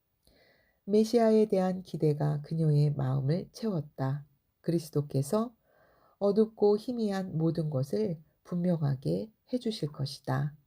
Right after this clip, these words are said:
그 순간 대화는 절정에 이르렀다. 예수님께서는 그녀에게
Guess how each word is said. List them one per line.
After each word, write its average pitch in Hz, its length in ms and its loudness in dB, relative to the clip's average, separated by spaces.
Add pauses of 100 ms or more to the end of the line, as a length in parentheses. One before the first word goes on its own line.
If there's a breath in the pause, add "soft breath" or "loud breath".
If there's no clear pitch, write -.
(520)
그 - 120 -2
순간 185 500 -2
대화는 156 640 2 (340 soft breath)
절정에 151 720 0
이르렀다. 143 800 -2 (640)
예수님께서는 170 960 0 (400)
그녀에게 147 800 2